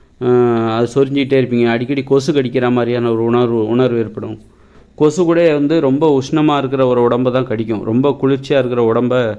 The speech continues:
ஆ, கடிக்காது. அளவுக்கு அதிகமான சூடு எந்த உடம்புல இருக்கோ அந்த உடம்ப வந்து கொசு கடிக்கும். அதனால கொசு கடிப்பு, அந்த கொ-, அதனால அரிப்பு எடுக்குதா, உடனே என்ன பண்ணுங்க, உங்க வெ-, உடல் வெப்பநிலையை குறைங்க.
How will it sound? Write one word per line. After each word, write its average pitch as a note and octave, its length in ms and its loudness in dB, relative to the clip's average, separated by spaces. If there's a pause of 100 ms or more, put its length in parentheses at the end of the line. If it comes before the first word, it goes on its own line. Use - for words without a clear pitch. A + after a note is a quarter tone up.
(480)
ஆ, A2+ 440 2
கடிக்காது. A#2 520 -2
அளவுக்கு C3+ 360 0
அதிகமான C3+ 340 0
சூடு C#3 320 0
எந்த B2+ 200 2
உடம்புல B2 400 2
இருக்கோ A2+ 280 -2 (360)
அந்த D3 420 2
உடம்ப D3 140 0
வந்து D3+ 300 0
கொசு C3+ 260 -2
கடிக்கும். G#2 360 -4 (1500)
அதனால C3+ 340 0
கொசு C#3 340 -2
கடிப்பு, B2+ 400 2
அந்த B2 180 0
கொ-, B2 180 0
அதனால B2+ 420 0
அரிப்பு D3 300 -2
எடுக்குதா, B2+ 400 0
உடனே B2 360 -2
என்ன C3 160 0
பண்ணுங்க, B2+ 260 -2
உங்க B2+ 140 2
வெ-, A#2 180 4
உடல் C3 340 -2
வெப்பநிலையை C3 540 0
குறைங்க. G#2+ 480 -4